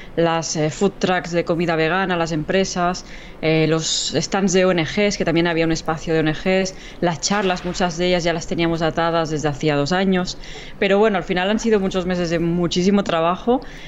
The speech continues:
pero, mm, estamos muy satisfechas, la verdad, porque, pues, dos días antes de, de que fuera el evento, que fue el once y doce de junio, en la antigua fábrica de Estrella Damm, que el lugar es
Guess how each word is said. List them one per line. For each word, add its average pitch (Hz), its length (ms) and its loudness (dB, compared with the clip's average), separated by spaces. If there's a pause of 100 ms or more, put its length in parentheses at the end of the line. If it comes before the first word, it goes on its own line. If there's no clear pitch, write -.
(200)
pero, 185 520 4
mm, 165 440 0
estamos 180 440 0
muy 190 80 2
satisfechas, 160 640 0
la 151 80 0
verdad, 147 320 2
porque, 143 680 2
pues, - 540 2 (260)
dos 180 200 2
días 196 240 2
antes 185 320 -2
de, 170 600 2 (280)
de 160 100 0
que 160 80 -2
fuera 170 220 0
el 165 80 2
evento, 196 340 2
que 160 120 -2
fue 175 180 2
el 180 100 2
once 175 220 0
y - 20 4
doce 170 240 2
de 165 120 4
junio, 185 480 4 (340)
en 165 160 0
la 165 80 4
antigua 180 320 0
fábrica 180 380 0
de 170 60 2
Estrella 165 360 2
Damm, 233 260 2
que 202 100 0
el 170 100 0
lugar 165 260 2
es 180 200 -4